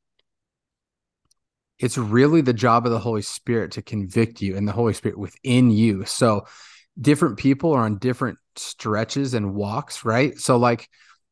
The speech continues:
you know, we talked about the cussing thing before. Some people are further along and really feel a conviction that cussing is, like, a conviction. And if they're disobeying the conviction, uh, really what the sin is comes down to this,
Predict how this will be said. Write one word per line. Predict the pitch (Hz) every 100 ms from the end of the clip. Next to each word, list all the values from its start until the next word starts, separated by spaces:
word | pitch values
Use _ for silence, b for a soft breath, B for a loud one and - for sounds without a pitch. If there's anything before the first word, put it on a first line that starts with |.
| -
you | 120
know, | 110 104
we | 98 123
talked | - 120 117
about | 107
the | 113
cussing | 123 110 113
thing | 110 107
before. | 101 - 135 117
Some | - 110 113
people | 131 123 120
are | 107
further | - 120 120 117
along | 107 107 123 139
and | 127 120
really | 135 165 151
feel | 156 139
a | 131
conviction | 123 113 131 - 123
that | 113 101 -
cussing | 135 156 - 110 160 - _ _ _ -
is, | 123 117
like, | 123 117
a | 113
conviction. | 117 98 131 - - 107 156 - _ _ _ _ _ -
And | 123 127
if | 120
they're | 117 101
disobeying | 139 135 113 120 123
the | 113
conviction, | - 110 95 127 123 -
uh, | 123
really | 151 196 180
what | 165
the | 139
sin | - 147
is | 131 -
comes | 131 110
down | 110 107
to | 95
this, | 98 76 -